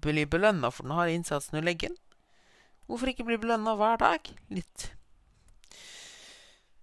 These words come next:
Og det er det jeg prøver å si med den podcast-episoden her, da. Nå har jeg jo nesten brukt syv minutter. <laughs> Det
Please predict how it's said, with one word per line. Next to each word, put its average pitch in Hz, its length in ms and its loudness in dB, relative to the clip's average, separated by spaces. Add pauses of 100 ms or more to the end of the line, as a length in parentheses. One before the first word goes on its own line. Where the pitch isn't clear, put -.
(1800)
Og 190 140 4
det 202 60 -4
er 180 40 -14
det 190 140 6
jeg 185 160 2
prøver 175 420 8
å 156 120 8 (200)
si - 300 -4 (100)
med 156 140 0
den 151 180 2
podcast-episoden - 880 -6
her, 156 140 6
da. 160 80 6 (100)
Nå 156 160 0
har 151 160 6
jeg 143 80 2
jo 160 60 2
nesten 156 340 -2
brukt - 460 -10 (960)
syv 165 320 2
minutter. - 400 -6 (240)
<laughs> - 1600 -10
Det 175 360 8